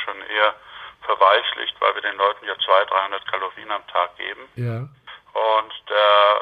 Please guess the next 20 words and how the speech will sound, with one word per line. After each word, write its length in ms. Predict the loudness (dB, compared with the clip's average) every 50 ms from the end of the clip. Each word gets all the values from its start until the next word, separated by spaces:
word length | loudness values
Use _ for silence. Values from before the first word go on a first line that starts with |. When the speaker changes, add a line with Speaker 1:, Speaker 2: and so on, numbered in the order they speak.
| -4
Speaker 1:
ähm, 480 | -6 -8 -10 -10 -12 -14 -16 -20 -20 -20 _ -20 -20 -20 -20 _ _ _ _ -4 0
Franz 200 | 0 0 0 -2 -10 -10 -10 -2
Xaver 360 | 0 2 2 4 2 0 -2 0
Meyer, 460 | 2 0 2 2 2 0 0 0 -4 -10 -20 -20 -20 _ _ _ _ _ _ _ -20 -20 -10 _
der 140 | 0 0 0
hat 120 | 0 2 2
ja 100 | 2 2
Leuten 960 | 4 4 4 4 4 2 -2 -12 -18 -18 -18 -18 -18 -18 -20 -20 -20 -14 0
alte 300 | 2 2 2 2 0 -8
Brötchen 840 | -10 -6 -4 -2 -2 -2 -6 -8 -10 -10 -14 -16 -18 -18 -14 -12 -10
und, 420 | -6 -4 -4 -6 -6 -10 -14 -12
und, 380 | -12 -12 -12 -14 _ _ -14 -12
und 220 | -12 -12 -10 -4
Milch 340 | -2 -2 -2 -2 -4 -6 -6
gegeben. 480 | -10 -16 -18 _ -20 -20 -20 -20 _ -20 -18 _
Speaker 2:
Mhm. 440 | -2 0 2 2 2 2 0 -2 -8 _ -20 -20 -20 -20 -18 -20 -20 -20 _ _ _ -8 _
Speaker 1:
Ähm, 420 | 2 4 6 6 8 6 6 4 0 -6 -14 -18 -20 _ _ _ _ _ _ _ _ _ _ _ _ _ -14 -14 -14 -14
wir 200 | -10 -4 -4 -4
geben 360 | -2 -2 -2 0 0 -2 -2 0
halt 400 | 2 4 6 6 6 4 0